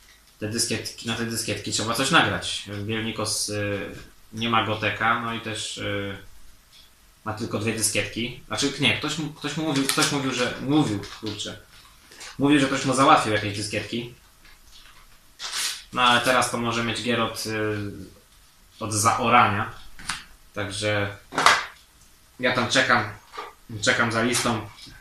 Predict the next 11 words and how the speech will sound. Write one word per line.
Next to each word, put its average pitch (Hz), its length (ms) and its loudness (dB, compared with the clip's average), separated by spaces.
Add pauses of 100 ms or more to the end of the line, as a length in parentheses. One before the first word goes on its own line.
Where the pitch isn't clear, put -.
(320)
propozycji, 117 840 0
które 110 260 -4
chciałby, 113 300 -2
żebym 110 220 -2
mu 107 60 -2
nagrał 117 400 2
i, 123 220 -4 (2500)
i - 40 -10
coś - 140 -4
tam 123 180 2
nagramy. 127 300 6